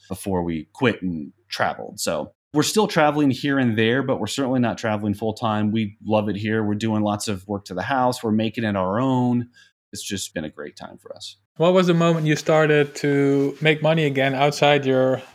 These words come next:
Speaker 2: I T, um, career?
Speaker 1: Really, I started that before I even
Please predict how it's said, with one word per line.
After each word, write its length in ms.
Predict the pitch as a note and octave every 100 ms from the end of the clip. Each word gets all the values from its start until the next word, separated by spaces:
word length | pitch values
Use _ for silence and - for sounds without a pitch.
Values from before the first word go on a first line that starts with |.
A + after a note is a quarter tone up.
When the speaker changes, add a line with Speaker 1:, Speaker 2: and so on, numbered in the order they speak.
| C3
Speaker 2:
I 100 | C3
T, 500 | - D3+ C#3 B2+ B2
um, 380 | A2+ A2+ A#2 - -
career? 460 | C3 B2 A2+ A2+ _ -
Speaker 1:
Really, 400 | D3 E3 B3 C4
I 160 | E3+ F3
started 560 | - - D#3+ F#3+ F#3
that 420 | C3+ A2 G#2+ - G#2+
before 640 | G#2 - - C#3 C#3+ C#3+
I 120 | B2+
even 600 | B2+ B2 A#2+ A#2 G#2 F#2+